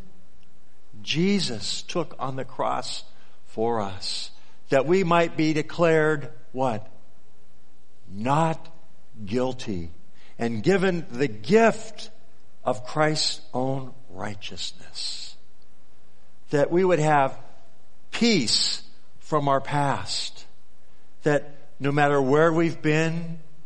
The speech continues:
no matter what we've done, no matter how we have fallen short, and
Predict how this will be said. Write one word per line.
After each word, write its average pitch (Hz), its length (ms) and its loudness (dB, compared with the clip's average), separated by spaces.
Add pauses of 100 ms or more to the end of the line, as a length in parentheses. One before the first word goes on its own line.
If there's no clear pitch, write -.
(280)
no 127 80 -2
matter 135 240 4
what 135 380 4
we've 156 340 2
done, 156 540 2 (360)
no 139 60 2
matter 135 220 6
how 165 460 6
we 160 160 4
have 139 120 2
fallen 156 500 4
short, 160 540 4
and 143 140 0